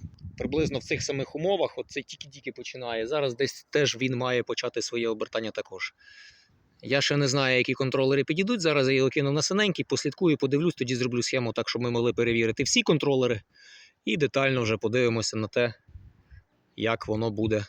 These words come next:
працювати. Шукає вітер, шукає, немає вітру сьогодні. Воно так, то розженеться, то зупиниться, то зупиниться, то розженеться.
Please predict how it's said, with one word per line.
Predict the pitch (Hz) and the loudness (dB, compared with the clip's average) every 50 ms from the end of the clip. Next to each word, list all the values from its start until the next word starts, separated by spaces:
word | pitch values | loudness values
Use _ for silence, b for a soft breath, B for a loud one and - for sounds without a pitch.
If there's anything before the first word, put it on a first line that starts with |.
| _ _ b b b b b b b b _ _ - | _ _ b b b b b b b b _ _ -8
працювати. | - 110 113 113 - - 123 110 113 110 98 92 - - - | -4 -4 -2 -2 -2 -2 -2 0 0 0 0 0 -2 -4 -6
Шукає | - - 156 - 190 170 160 143 135 127 | -8 -6 -4 -2 0 2 2 2 2 2
вітер, | 117 117 107 101 107 104 | 2 0 0 0 -2 -4
шукає, | - - 131 - 131 120 110 107 104 104 | -4 -6 -6 -4 -2 -2 0 0 0 -2
немає | 120 131 131 131 123 117 110 107 107 | -4 -4 -4 -4 -2 0 0 0 0
вітру | 107 127 127 - - 104 | -2 -4 -6 -8 -8 -6
сьогодні. | - - 107 107 107 98 92 - _ B B B B B B B B B B - - | -4 -4 -4 -4 -4 -8 -10 -12 _ B B B B B B B B B B -16 -12
Воно | - 107 104 101 | -10 -10 -8 -8
так, | - - 98 - - - | -6 -6 -6 -6 -4 -2
то | - 135 | 0 2
розженеться, | 139 139 135 135 147 156 160 143 - - - 101 | 2 2 4 4 2 2 2 0 0 -2 -4 -4
то | - 104 98 | -4 -4 -4
зупиниться, | 101 98 - - 101 101 98 - 101 - | -4 -4 -4 -2 -4 -4 -4 -4 -6 -4
то | - 123 | -4 -4
зупиниться, | 120 127 120 - 135 123 113 - - 104 | -4 -4 -2 -2 -2 -2 -2 -2 -4 -4
то | - - 98 | -4 -4 -6
розженеться. | 98 92 92 95 92 92 90 90 - - 98 92 | -6 -6 -6 -6 -6 -6 -6 -8 -10 -12 -14 -16